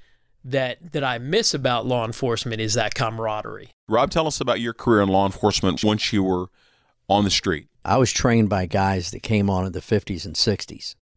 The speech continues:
Speaker 3: Back then, you didn't talk about anything. If you did, like Andy said, you might be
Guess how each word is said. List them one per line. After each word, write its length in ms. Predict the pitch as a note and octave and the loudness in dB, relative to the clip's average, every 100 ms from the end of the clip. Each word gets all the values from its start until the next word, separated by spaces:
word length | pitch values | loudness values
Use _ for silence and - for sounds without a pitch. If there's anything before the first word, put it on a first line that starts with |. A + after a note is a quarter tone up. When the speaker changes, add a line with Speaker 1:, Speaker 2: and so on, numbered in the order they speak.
| _ | _
Speaker 3:
Back 260 | G#2+ D3+ B2+ | 0 0 2
then, 260 | C#3+ D3+ A2 | 2 4 4
you 140 | B2+ | 4
didn't 220 | C3+ G2+ | 4 2
talk 260 | A2+ G#2+ - | 0 0 -2
about 220 | D#2+ D2+ | -2 -2
anything. 500 | E2+ E2 - - G#1+ _ _ _ _ | -2 -6 -10 -18 -20 _ _ _ _
If 220 | G#2+ G#2+ | -10 -2
you 80 | G#2+ | 0
did, 420 | F#2 A#2 D#3 D#3 - _ _ _ _ _ - | 2 2 2 -2 -16 _ _ _ _ _ -12
like 280 | G2+ F#2+ A2 | -6 -4 -2
Andy 280 | A2 G#2 | 0 0
said, 340 | F#2+ - F#2 F2 | 0 0 0 0
you 100 | F#2+ | -2
might 280 | G2 F#2+ - | -2 -6 -6
be 340 | F#2+ F2+ E2 | -6 -6 -10